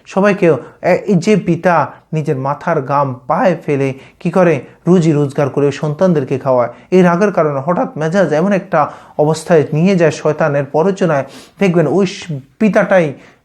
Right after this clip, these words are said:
তার সন্তানটাকে কেটে, দা দিয়ে কেটে টুকরা টুকরা করতে ফে-, দ্বিধাবোধ করে না, মেরে ফেলতে দ্বিধাবোধ করে না। এমন একটা অবস্থান, সি-, সিচুয়েশন তৈরি করে যে পুরা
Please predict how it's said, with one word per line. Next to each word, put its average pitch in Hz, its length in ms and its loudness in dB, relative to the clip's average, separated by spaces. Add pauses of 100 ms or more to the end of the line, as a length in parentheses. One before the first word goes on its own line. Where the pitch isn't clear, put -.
(120)
তার 185 220 2
সন্তানটাকে 165 800 -6 (400)
কেটে, 170 440 2 (180)
দা 170 180 2
দিয়ে 160 200 2
কেটে 147 320 -2
টুকরা 185 320 -2
টুকরা 143 280 -4
করতে 127 300 -8
ফে-, 139 280 -2 (140)
দ্বিধাবোধ 185 460 2
করে 120 220 -2
না, 113 160 -8 (560)
মেরে 226 200 4
ফেলতে 196 320 0
দ্বিধাবোধ 185 440 0
করে 131 240 -4
না। - 300 -14 (440)
এমন 226 260 0
একটা 170 500 -2 (260)
অবস্থান, 170 560 -4 (160)
সি-, - 140 -16 (120)
সিচুয়েশন 190 460 0 (140)
তৈরি 202 280 2
করে 143 360 2 (320)
যে 160 260 2
পুরা 180 600 2